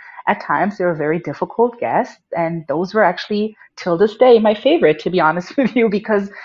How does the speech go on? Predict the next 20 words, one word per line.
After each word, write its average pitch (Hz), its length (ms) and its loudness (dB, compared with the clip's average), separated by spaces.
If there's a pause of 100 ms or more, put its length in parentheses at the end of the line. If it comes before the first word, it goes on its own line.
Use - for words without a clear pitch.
(480)
it's 233 180 2
a 247 40 2
challenge. - 760 2
It's 202 220 -2
a 220 80 0
challenge 208 760 0
to 214 160 -6
serve 180 480 -2
them 208 200 0
in 185 80 -6
a 160 60 -2
proper 208 500 -2
way, 190 400 4
how 180 200 0
they 156 240 -4
expect - 560 -6
to 196 100 -4
be 185 160 -10
served 185 600 0
for 165 560 -2